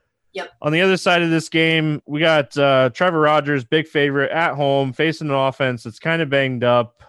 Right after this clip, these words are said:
Speaker 2: Um, I have no problems rolling out Trevor Rogers here.
Speaker 1: Yep, I agree. I, I like him a lot. I mean, he's, yeah, he's got twenty-nine percent K rate, uh, eight, eight point eight percent walk rate,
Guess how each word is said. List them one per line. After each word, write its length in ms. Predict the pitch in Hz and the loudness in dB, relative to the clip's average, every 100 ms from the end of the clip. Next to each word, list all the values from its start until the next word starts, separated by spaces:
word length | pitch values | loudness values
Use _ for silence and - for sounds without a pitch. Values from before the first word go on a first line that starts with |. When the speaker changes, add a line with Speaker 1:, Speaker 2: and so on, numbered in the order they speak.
| - | -10
Speaker 2:
Um, 600 | 117 117 113 110 110 107 _ | -4 -2 -2 -4 -8 -12 _
I 100 | 135 | -4
have 140 | 139 | -4
no 260 | 123 123 135 | -2 0 0
problems 540 | - 139 131 120 113 | 0 0 0 -4 -8
rolling 180 | 120 120 | -6 -2
out 180 | 117 110 | 0 -2
Trevor 240 | - 117 | -2 -2
Rogers 400 | 110 110 107 104 | 0 0 -2 -8
here. 240 | - 101 113 _ _ _ _ _ | -8 -10 -10 _ _ _ _ _
Speaker 1:
Yep, 220 | - 247 - | -4 -2 0
I 200 | 214 233 | 0 2
agree. 340 | 185 185 170 | 0 -4 -6
I, 220 | - 190 - | -4 -4 -2
I 60 | 190 | -2
like 180 | 185 190 | -2 -4
him 140 | 196 | -8
a 60 | 175 | -6
lot. 340 | 165 170 208 208 | -2 0 0 -4
I 80 | - | -12
mean, 200 | 170 175 | -16 -16
he's, 240 | 170 - | -16 -6
yeah, 200 | 403 - - - - _ | -4 -4 -6 -16 -20 _
he's 160 | _ - | _ -10
got 200 | 175 - | -8 -8
twenty-nine 380 | - 185 175 185 | -10 -8 -8 -8
percent 360 | 185 180 208 | -10 -10 -10
K 160 | - 202 | -4 -2
rate, 500 | 196 185 185 190 190 - - | 0 0 0 -6 -8 -12 -6
uh, 300 | 170 160 160 - | -4 -2 -4 -8
eight, 120 | 185 190 - - - | -14 -14 -18 -16 -6
eight 180 | 196 190 | -6 -6
point 160 | 185 | -10
eight 180 | 180 180 | -12 -16
percent 480 | 170 170 170 165 165 - | -16 -12 -10 -12 -14 -6
walk 340 | 170 170 - | -2 -2 -2
rate, 560 | 180 175 175 175 175 | -10 -8 -6 -8 -10